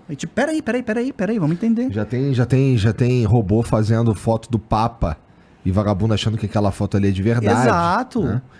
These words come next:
Speaker 1: E, e eu tava vendo, por exemplo, na parte da educação, o professor tutor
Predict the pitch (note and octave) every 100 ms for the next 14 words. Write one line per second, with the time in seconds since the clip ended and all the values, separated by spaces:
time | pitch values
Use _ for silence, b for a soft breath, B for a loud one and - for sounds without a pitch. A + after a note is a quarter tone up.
0 | B F3+ F#3+ F3+ F#3 F3+ E3+ D#3 D3+ D#3
1 | D3 D3 C3 C3+ C3 D3+ C#3 C#3 C3 C3
2 | A#2 - - D3+ C4+ C3+ - C3 D#3 D#3
3 | - D3+ - D3+ G3 - - G3+ - C#3+
4 | A#2+ D#3